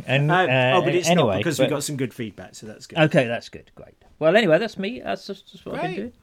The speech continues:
Speaker 1: So,
Speaker 2: Well
Speaker 1: uh, any church notices that we need to engage with?
Speaker 2: Well, kind of, yeah. Um,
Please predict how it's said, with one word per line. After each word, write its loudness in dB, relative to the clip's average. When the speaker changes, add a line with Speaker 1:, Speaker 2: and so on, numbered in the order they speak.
Speaker 1:
So, -10
Speaker 2:
Well -4
Speaker 1:
uh, 4
any 4
church 0
notices -4
that -8
we -4
need -4
to -2
engage -6
with? -8
Speaker 2:
Well, 6
kind -2
of, -2
yeah. 2
Um, 0